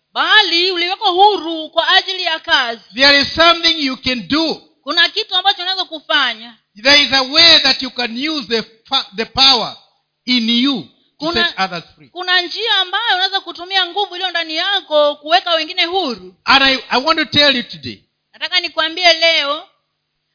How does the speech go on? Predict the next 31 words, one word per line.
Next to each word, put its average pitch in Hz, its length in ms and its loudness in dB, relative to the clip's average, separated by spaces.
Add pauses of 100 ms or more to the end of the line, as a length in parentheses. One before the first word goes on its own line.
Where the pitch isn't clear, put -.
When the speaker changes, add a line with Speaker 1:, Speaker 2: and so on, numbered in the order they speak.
(120)
Speaker 2:
as 269 300 2
you 277 220 0
open 320 420 4
up 247 240 2 (520)
to 226 100 -2
the 226 100 2
power 220 520 0 (160)
of 165 160 -6
Jesus 185 360 -8
in 151 140 -8
you, 139 140 -10 (280)
Speaker 1:
unapofung-, 359 1300 -4
unapojifungulia 349 1600 -4
kwa, 330 360 -8 (180)
kwa 330 160 0
nguvu 349 380 0
ya 320 140 2
Yesu 359 220 -2
ambayo 349 180 -4
iko 302 80 -10
ndani 294 260 -6
yako, 294 460 -4 (640)
Speaker 2:
there 254 200 6
is - 140 2
something 302 400 -4
that 220 160 -6
is 190 160 -8
going 214 160 -4
to 165 340 -10 (480)
rise 170 400 -6
up, 151 100 -8